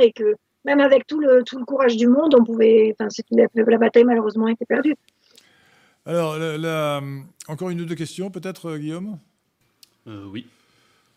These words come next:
Speaker 3: Alors
Speaker 2: N'oubliez pas, chers auditeurs, comme on le vous rappelle sur la vidéo, de mettre un, un pouce vers le haut, un pouce vers le haut, de, un pouce bleu vers le haut pour, euh,
Speaker 3: Le référencement.
Speaker 2: améliorer le référencement de notre émission,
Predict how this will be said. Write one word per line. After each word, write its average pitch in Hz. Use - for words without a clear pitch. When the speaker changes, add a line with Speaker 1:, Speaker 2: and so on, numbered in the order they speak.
Speaker 3:
Alors 113
Speaker 2:
N'oubliez 196
pas, 220
chers 170
auditeurs, 160
comme 143
on 135
le 135
vous 131
rappelle 131
sur 117
la 107
vidéo, 127
de 147
mettre 139
un, 131
un 131
pouce 139
vers 135
le 127
haut, 135
un 143
pouce 147
vers 127
le 120
haut, 160
de, 117
un 110
pouce 127
bleu 156
vers 147
le 127
haut 160
pour, 135
euh, 107
Speaker 3:
Le 110
référencement. 107
Speaker 2:
améliorer 165
le 156
référencement 151
de 147
notre 135
émission, 143